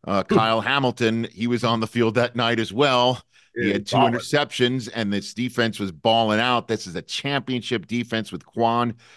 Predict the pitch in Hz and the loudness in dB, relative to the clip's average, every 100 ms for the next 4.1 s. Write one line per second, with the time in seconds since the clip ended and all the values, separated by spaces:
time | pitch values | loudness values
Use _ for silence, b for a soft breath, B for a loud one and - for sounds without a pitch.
0 | b - 117 113 110 110 117 113 98 117 | b -4 -2 0 -2 2 2 2 2 0
1 | 110 110 107 113 107 98 - 117 - 101 | 0 -2 0 0 0 -2 -4 -4 -6 -12
2 | - 117 120 113 95 117 123 107 98 104 | -8 -4 -2 -2 0 0 0 -2 -2 0
3 | 117 - 117 117 113 104 - 113 110 110 | 0 0 0 0 0 -8 -4 0 0 -2